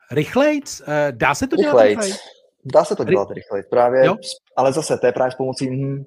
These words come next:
Speaker 2: toho, toho machine learningu. Neříkám, že, ne, že všechno, jo, ale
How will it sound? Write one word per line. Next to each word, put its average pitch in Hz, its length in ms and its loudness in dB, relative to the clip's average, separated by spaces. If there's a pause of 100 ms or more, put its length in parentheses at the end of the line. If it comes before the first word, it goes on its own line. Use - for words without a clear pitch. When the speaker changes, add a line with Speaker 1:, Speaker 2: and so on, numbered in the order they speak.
Speaker 2:
toho, 127 560 -2 (120)
toho 143 160 -4
machine 143 260 -8
learningu. 117 340 -6 (300)
Neříkám, 180 400 -4
že, 196 100 0 (100)
ne, 175 200 -8
že 175 100 -8
všechno, 165 360 -6
jo, 107 80 -2
ale 123 360 -2